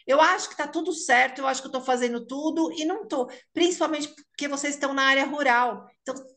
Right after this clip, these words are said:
a quantidade de possibilidades que vocês têm, ela é gigantesca.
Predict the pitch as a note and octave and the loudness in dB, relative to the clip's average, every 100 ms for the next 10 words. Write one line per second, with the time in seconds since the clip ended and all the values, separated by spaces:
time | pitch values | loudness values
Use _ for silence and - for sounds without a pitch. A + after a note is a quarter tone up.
0 | _ _ _ G3+ F#3+ - - G4 A4+ G4+ | _ _ _ -8 -8 -4 4 6 6 2
1 | D4 B3 A#3 A3 G3+ A3+ C4+ E4 - D#4+ | 4 6 6 2 -4 -2 4 4 4 -2
2 | D4 A#3 A3 G3+ - G3 G3 G3 F#3+ A#3+ | -2 2 2 2 -6 -4 -2 -4 -2 -4
3 | B3 B3 C4 B3+ A#3 C4 - F#3+ G3 - | -2 0 0 -2 0 -2 -2 -8 -8 -14